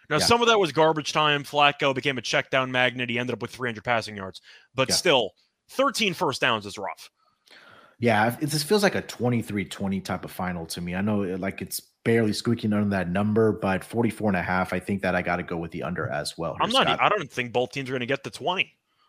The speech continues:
Speaker 2: Oh, we're at sixteen thirteen. How was that?
Speaker 1: I know, I was gonna say, I think one of these teams could. I, I just think you might end up seeing, like, a twenty seventeen game. I,
Speaker 2: Yeah.
Speaker 1: I really don't like either offense that much.
Speaker 2: Yeah.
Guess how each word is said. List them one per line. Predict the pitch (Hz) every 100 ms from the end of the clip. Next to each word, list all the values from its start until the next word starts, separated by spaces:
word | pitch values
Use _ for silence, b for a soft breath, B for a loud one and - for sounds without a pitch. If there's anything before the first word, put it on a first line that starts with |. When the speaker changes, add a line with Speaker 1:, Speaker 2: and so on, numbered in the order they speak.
| _ - 143
Speaker 2:
Oh, | 131 123 107 _ _ _ -
we're | - 98
at | - -
sixteen | - 160 - 156 147
thirteen. | 131 110 92 82
How | 95
was | 87
that? | 85 - -
Speaker 1:
I | 156
know, | 180
I |
was | 196
gonna | 190 139
say, | 165
I | 160
think | 165
one | 135 175
of |
these | 135
teams | - 123 -
could. | - 180 117
I, | 117 120 139
I |
just | 135 143
think | 165 135
you | 135
might | 143
end | 143
up | 120
seeing, | - 151
like, | 131
a | 110 101 _
twenty | - - 127 127
seventeen | - 135 120 120 117 147
game. | 117 90 85
I, | 104 113 120
Speaker 2:
Yeah. | 135
Speaker 1:
I | 139
really | 143 160 151
don't | 135 139
like | 131
either | 127 127 113
offense | 127 131 110 104
that | 98
much. | 98 - b b b b
Speaker 2:
Yeah. | 98 101